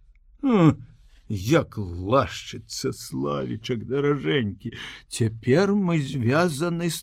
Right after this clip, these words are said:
табой назаўсёды. Яго нібы агнём апякло, звязаны назаўсёды, усё жыццё з ёй, з адной хвіліны.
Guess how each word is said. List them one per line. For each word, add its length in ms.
табой 480
назаўсёды. 1800
Яго 640
нібы 380
агнём 880
апякло, 720
звязаны 1040
назаўсёды, 800
усё 320
жыццё 460
з 260
ёй, 420
з 320
адной 560
хвіліны. 920